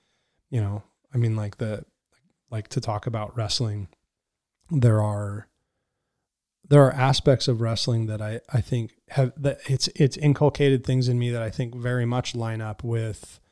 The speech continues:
God's heart, who God is and who I think God wants me to be.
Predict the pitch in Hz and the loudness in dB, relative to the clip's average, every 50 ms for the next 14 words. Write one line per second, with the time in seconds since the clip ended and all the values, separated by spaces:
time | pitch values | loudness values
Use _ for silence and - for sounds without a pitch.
0 | _ _ _ _ _ _ _ _ _ _ _ _ _ _ _ _ _ _ _ _ | _ _ _ _ _ _ _ _ _ _ _ _ _ _ _ _ _ _ _ _
1 | _ _ _ _ _ _ _ _ _ _ _ _ _ _ _ _ _ _ _ 135 | _ _ _ _ _ _ _ _ _ _ _ _ _ _ _ _ _ _ _ 4
2 | 139 131 131 135 123 - 120 117 117 131 - - _ _ _ _ - 147 131 139 | 6 6 6 6 2 0 -2 0 -2 -4 -6 -8 _ _ _ _ 0 2 4 4
3 | 131 127 123 123 120 120 123 117 117 110 107 123 117 104 117 117 113 120 113 110 | 4 4 2 0 0 -2 -2 -4 -4 -4 -2 -2 -4 -4 -4 -4 -4 -4 -4 -4
4 | 113 110 107 - - 120 117 113 104 107 110 110 117 131 131 127 | -4 -6 -8 -4 -4 -2 -2 -2 -4 -6 -6 -4 -2 -2 -4 -4